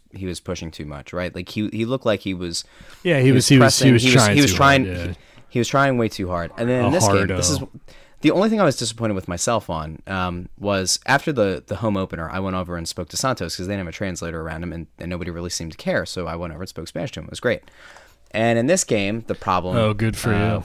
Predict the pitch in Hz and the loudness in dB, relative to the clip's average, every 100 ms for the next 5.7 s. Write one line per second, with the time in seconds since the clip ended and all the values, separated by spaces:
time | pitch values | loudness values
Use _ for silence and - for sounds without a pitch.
0 | - 92 87 - 90 - - - 113 98 | -4 -4 -4 -4 -6 -8 -14 -8 -2 0
1 | 85 78 - - 123 - 190 151 98 - | -2 -6 -18 -6 -2 2 2 2 0 -4
2 | 117 110 - - 101 98 92 - 98 - | -2 -2 -4 -8 -6 -4 -4 -6 -6 -8
3 | - 95 85 87 90 87 87 - 87 82 | -6 -8 -6 -6 -6 -4 -6 -8 -10 -10
4 | - 85 82 - - 101 104 139 117 104 | -10 -12 -12 -16 -8 -2 0 2 2 2
5 | 127 139 90 98 104 82 85 | 0 0 0 -4 -6 -8 -12